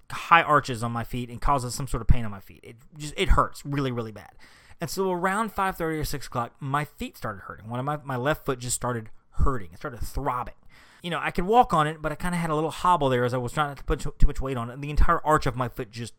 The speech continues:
it hurt really badly. And it's six o'clock. Now, Magic Kingdom is open till six o'clock A M. This is six P M, so I have twelve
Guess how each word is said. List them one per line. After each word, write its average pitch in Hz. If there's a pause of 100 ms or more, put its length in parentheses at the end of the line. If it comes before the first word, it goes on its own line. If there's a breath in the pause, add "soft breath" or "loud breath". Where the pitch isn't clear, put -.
(140)
it -
hurt -
really 123
badly. 110 (280 loud breath)
And 165
it's 220
six -
o'clock. 156 (500)
Now, 123 (420)
Magic 156
Kingdom 180
is 135
open 135
till 120
six -
o'clock 143 (240)
A 110
M. 117 (200)
This 127
is 175
six -
P 190
M, 90
so -
I 254
have 240
twelve 202